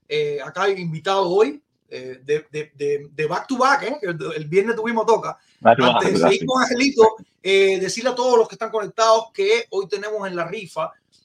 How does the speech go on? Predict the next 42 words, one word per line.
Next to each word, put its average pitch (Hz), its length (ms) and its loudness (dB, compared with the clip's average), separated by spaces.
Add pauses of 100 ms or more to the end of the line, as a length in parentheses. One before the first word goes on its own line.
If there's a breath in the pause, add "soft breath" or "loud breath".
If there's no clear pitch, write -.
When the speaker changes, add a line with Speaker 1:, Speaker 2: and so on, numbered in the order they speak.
(160)
Speaker 1:
camisa 208 480 -4
de 180 80 -4
Tony 226 300 -2
Oliva, 160 440 -8 (220)
postal 190 360 -2
encapsulada 165 840 -6
de, 170 480 -8
eh, 135 400 -8
Tony 208 240 -6
Pérez 190 400 -8
y 190 80 -14
pullover 175 360 -6
de 156 60 -12
Swing 196 260 -10
Completo, 156 420 -10
lo 160 80 -10
que 160 60 -14
está 180 100 -8
para 170 140 -6
la 147 120 -8
rifa 165 220 -12
hoy, 220 280 0 (580)
para 190 320 2
que 208 380 2
todo 196 300 2
el 190 60 -8
que, 175 480 -4
to-, 175 100 -12
o - 60 -10
sea, 185 220 -2
sepan 208 280 -2
ustedes 214 320 2
que 185 120 -8
todas 190 220 -4
las 180 100 -6
donaciones 170 580 -8
de, 170 600 -8
que 165 80 -10
ustedes 185 300 -6
ayudan 185 280 -4
al 180 100 -6
programa, 185 360 -8